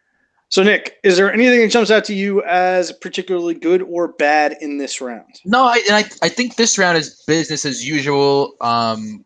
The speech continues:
Speaker 2: th-, I'm, I'm not crazy about the Lamb pick, although, although I'm okay with it. Um, uh, the, uh, the Javier Baez pick, I'd be a little worried now that Happ is off to such a good start, but I think that he will get playing time regardless.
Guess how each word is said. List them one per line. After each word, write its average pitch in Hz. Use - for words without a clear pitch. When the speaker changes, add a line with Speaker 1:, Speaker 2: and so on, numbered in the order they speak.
Speaker 2:
th-, 117
I'm, 110
I'm 123
not 139
crazy 160
about 151
the 147
Lamb 143
pick, 143
although, 117
although 123
I'm 123
okay 139
with 151
it. 156
Um, 107
uh, 104
the, 120
uh, 98
the 127
Javier 147
Baez 160
pick, 175
I'd 120
be 147
a 147
little 123
worried 123
now 127
that 117
Happ 120
is 113
off 113
to 110
such -
a -
good -
start, 151
but 127
I 120
think 135
that 127
he 127
will 123
get 117
playing 117
time 107
regardless. 110